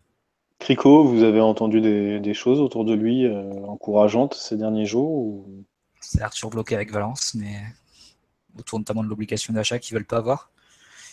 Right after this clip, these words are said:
Speaker 2: Mais, euh, pff, c'est, <laughs> c'est, c'est pareil, c'est un dossier hyper compliqué. C'est,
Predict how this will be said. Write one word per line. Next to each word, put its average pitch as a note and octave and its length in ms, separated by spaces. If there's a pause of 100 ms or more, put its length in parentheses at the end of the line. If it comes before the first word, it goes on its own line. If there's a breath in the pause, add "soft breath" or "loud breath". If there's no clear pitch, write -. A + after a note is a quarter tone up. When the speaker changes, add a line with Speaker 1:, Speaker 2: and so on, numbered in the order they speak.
(240 soft breath)
Speaker 2:
Mais, G#2+ 400
euh, F#2+ 320
pff, - 260
c'est, G2+ 260
<laughs> - 20
c'est, B2 500
c'est - 320
pareil, G#2+ 260
c'est - 140
un G2+ 60
dossier G#2 260
hyper - 160
compliqué. - 420
C'est, - 240